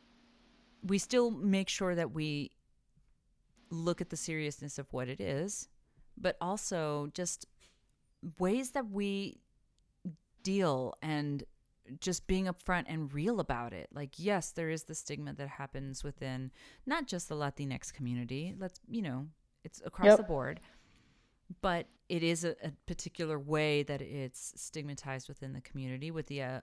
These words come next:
Speaker 1: aguantate kind of attitude. But also, you know, there, there's light at the, I, I know, freaking euphemism or whatever, light at the end of the tunnel, but there are just ways to, to cope and reach out and,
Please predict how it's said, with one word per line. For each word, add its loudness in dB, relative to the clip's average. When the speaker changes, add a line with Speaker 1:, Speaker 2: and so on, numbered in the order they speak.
Speaker 1:
aguantate -4
kind -6
of -8
attitude. -8
But 2
also, -2
you -2
know, 0
there, 0
there's -2
light 2
at -10
the, -6
I, -10
I -2
know, 0
freaking -4
euphemism -4
or -4
whatever, -4
light -2
at -8
the -8
end -4
of -8
the -8
tunnel, -4
but -2
there 2
are 2
just -6
ways -4
to, -4
to -14
cope -2
and -6
reach -8
out 0
and, -6